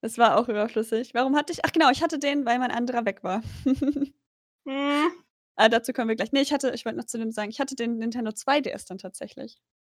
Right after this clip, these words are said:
Speaker 2: Hm.
Speaker 1: Auch mega unnötig. <laughs>
Speaker 2: War das nicht diese platte Scheibe, die man
Speaker 1: Ja.
Speaker 2: nicht mehr mal einklappen konnte?
Speaker 1: Ja.
Speaker 2: Das ist
Speaker 1: Aber
Speaker 2: mega unnötig.
Speaker 1: als Verteidigung dafür, der lag gut in der Hand. Kein Scheiß. Der lag gut in der Hand. Oder der liegt, ich hab den noch.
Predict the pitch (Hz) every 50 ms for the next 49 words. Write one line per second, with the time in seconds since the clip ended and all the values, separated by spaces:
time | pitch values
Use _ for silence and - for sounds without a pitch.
0 | _ _ _ _ _ _ _ _ _ _ _ _ _ _ _ _ _ _ _ _
1 | _ _ _ _ _ 349 480 587 302 233 - - _ _ _ - 226 269 359 -
2 | - - 214 202 208 202 - - 208 208 - 214 240 - - 302 285 - - -
3 | - - - - - - - 494 392 - 240 254 262 294 302 311 302 302 - 311
4 | 294 277 285 262 - - - - 277 269 269 302 294 - - 254 240 254 277 330
5 | 311 - 277 262 262 254 262 254 277 294 294 277 269 269 254 233 - 240 247 285
6 | 285 - 330 302 - 339 - - 339 330 339 - 370 370 311 294 440 427 - -
7 | - 294 311 320 - - - - - _ _ _ _ _ - - - - - 240
8 | - 427 - 403 415 427 453 453 466 440 453 440 415 415 453 480 466 415 415 392
9 | 359 359 - 370 320 277 247 240 233 240 - 277 330 330 - - 349 311 302 -
10 | 311 311 285 294 285 269 233 220 214 220 214 196 202 - - - 190 180 185 202
11 | 220 _ - 226 226 233 226 233 233 - 247 262 - 277 262 247 240 247 240 196
12 | 180 185 - - _ - - 226 262 285 - - 214 202 196 196 - - - _
13 | - 220 226 226 226 233 - 254 269 285 - 254 254 247 247 240 208 180 - -
14 | 196 202 202 202 214 262 254 - - - 226 - 190 185 202 214